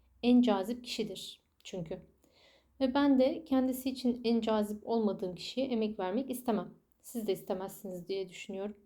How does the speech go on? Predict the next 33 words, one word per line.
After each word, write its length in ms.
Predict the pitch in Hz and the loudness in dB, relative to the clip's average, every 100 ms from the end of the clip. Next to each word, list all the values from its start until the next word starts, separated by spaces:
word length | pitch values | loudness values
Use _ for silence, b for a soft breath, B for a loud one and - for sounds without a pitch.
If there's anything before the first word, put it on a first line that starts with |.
| - | -18
İstemeyin. 480 | - - 185 208 - | -6 -2 -2 -2 -6
O 60 | 240 | -4
kadar 280 | 220 196 | 0 -2
çok 160 | 196 208 | -4 -8
zamanımız 480 | 196 190 190 226 220 | -6 -4 -2 -2 0
yok 200 | 208 - | -4 -4
çünkü. 440 | 208 170 254 - _ _ _ _ _ _ _ _ | -12 -6 -8 -8 _ _ _ _ _ _ _ _
Evet, 280 | 254 269 294 | 4 6 8
hayır 260 | 294 294 294 | 6 6 6
açılımı 400 | 285 285 277 285 | 4 4 4 4
gibi 160 | 240 | 4
yapacağım 460 | 208 196 - 196 190 | 2 0 -4 -6 -4
yine. 300 | 190 208 262 - | -4 -2 -4 2
O 100 | 247 | 4
yüzden 340 | 240 247 240 | 4 4 0
oldukça 440 | 240 226 226 - 240 | 2 0 -2 -6 -8
kısa 200 | - 233 | -6 -8
sürecek. 720 | - 202 185 277 311 - _ _ | -6 -6 -4 -4 -6 -14 _ _
Ama 280 | 254 247 247 | 0 2 4
böyle 220 | 247 247 | 4 6
yapmamın 360 | 240 233 233 240 | 4 2 0 0
sebebi 460 | 240 214 220 220 240 | 2 0 0 -2 -4
bu 80 | |
şekilde 400 | 233 226 220 220 | -2 -2 -2 -4
en 280 | 240 233 240 | 0 4 6
net 240 | 226 226 220 | 4 2 2
yanıtı 340 | 214 208 220 | 2 2 0
almam. 440 | 190 180 208 262 - _ - | -2 -2 -4 -6 -16 _ -2
Diğer 320 | 214 214 214 | 2 2 0
türlü 540 | - 214 214 220 - - - | -4 0 2 2 -2 -12 -2
genel 280 | 214 220 202 | 0 2 0
açılım 320 | - 214 208 | -2 0 0
yaptığımda 640 | 196 - 208 208 247 330 | 0 -4 -4 -2 -2 -4